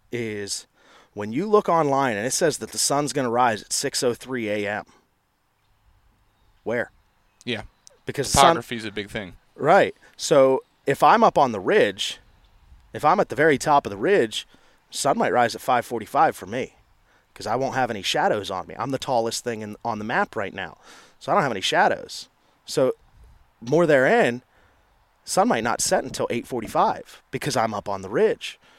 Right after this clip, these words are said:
Speaker 1: Even, it doesn't, and I'm, there's no trees around. I'm, I'm on the rocks, so I don't have to worry about long shadows. So getting up on the ridge is a big thing. Now,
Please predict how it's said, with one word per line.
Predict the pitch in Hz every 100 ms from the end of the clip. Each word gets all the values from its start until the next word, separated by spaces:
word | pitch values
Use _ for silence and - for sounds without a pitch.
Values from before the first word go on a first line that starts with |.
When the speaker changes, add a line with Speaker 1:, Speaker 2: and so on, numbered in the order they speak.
| _ _ -
Speaker 1:
Even, | 139 -
it | 135
doesn't, | 147 120 131
and | 135 139 127
I'm, | 135 131 131 - _ _ -
there's | 143
no | 135
trees | 127 - 208 151
around. | 120 95 95
I'm, | 110
I'm | 117 123 -
on | 127
the | 123
rocks, | 101 151 - - - -
so | 117
I |
don't | 160
have | 160
to | 123
worry | 139
about | 123 110
long | 117 113
shadows. | 107 127 147 - - - - - - - _
So | - 165 151 139 - _ - - _ _ _ _ _ _ _
getting | 185 214
up | 202 190
on | 156
the |
ridge | 135 160 -
is |
a | 113
big | 123 117
thing. | 101 85 - _ _ _ _ _ _ _ -
Now, | 131 135 117